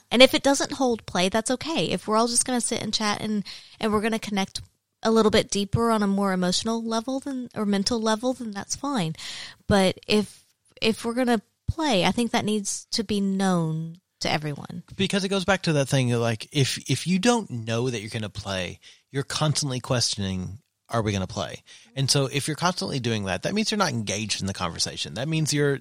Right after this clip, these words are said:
Speaker 2: constantly worrying about something that may or may not happen, which just goes back to not being fully engaged. And if you're not fully engaged,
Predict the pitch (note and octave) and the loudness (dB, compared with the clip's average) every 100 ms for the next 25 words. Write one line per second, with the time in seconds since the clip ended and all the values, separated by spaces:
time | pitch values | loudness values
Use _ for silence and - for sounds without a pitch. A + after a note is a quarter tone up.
0 | - - D#3+ D3 D3+ C#3+ A#2+ A#2 A#2 A2+ | -6 -4 -2 0 0 0 0 2 2 2
1 | A2+ A2+ G#2+ - - _ - B2 - - | 0 -2 -4 -8 -20 _ -4 -2 2 4
2 | B2+ C3+ A#2+ A2 A2 A#2+ A#2 A2 G#2 G2 | 4 2 2 0 2 2 2 0 0 -2
3 | E2+ - D2 - B1+ - _ - _ _ | -4 -6 -8 -8 -12 -14 _ -20 _ _
4 | _ _ D#3+ C3 A#2+ B2+ C#3 - - - | _ _ -20 -20 -10 -4 0 2 2 2
5 | - _ _ _ _ - D3 - D#3 D3 | -2 _ _ _ _ 2 6 6 4 4
6 | D3 C#3 B2+ A2+ B2 A#2 G#2+ A2+ G#2+ A2 | 4 4 4 4 2 0 0 0 0 2
7 | D#3 B2+ - - - C3+ D#3 F3 E3 C#3 | 2 0 0 -2 -2 0 0 2 2 2
8 | C#3+ B2 A2+ F3 F3+ A2+ - | 0 0 2 2 0 0 -4